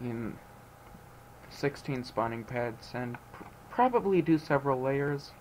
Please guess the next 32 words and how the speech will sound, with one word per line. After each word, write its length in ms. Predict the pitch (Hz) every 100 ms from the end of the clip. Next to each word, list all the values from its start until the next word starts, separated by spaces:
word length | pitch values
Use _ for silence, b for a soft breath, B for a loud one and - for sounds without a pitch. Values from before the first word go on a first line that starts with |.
| - - - -
I, 220 | - 135 - -
I'm 140 | 131 147
doing 220 | 170 180
it 160 | 165 170
this 200 | 156 156
way 140 | 151
so 180 | 151 147
that 180 | 135 131
I 120 | 131
can 220 | 127 127
get 220 | 123 127
the 80 | 113
spiders 560 | - - 127 135 139 131
as 180 | 127 135
well. 420 | 135 151 165 190 - - - - - - - - - - - - -
Well, 120 | - 139
not 260 | 139 135
just 320 | - 135 131
the 80 | 117
conventional 840 | - 135 123 123 123 - 123 120 110 - -
one, 380 | 120 127 123 117 B B B B - -
although 320 | 117 120 127 - - B B B B - - - - - - - - -
Etho's 400 | 165 165 139 135
design 380 | 135 135 135 127
that 160 | 127
I 60 | 127
have 340 | 135 127 123
back 220 | 117 127
at 120 | 107 120
the 140 | 123
other 200 | 113 120
base. 440 | - 104 107 -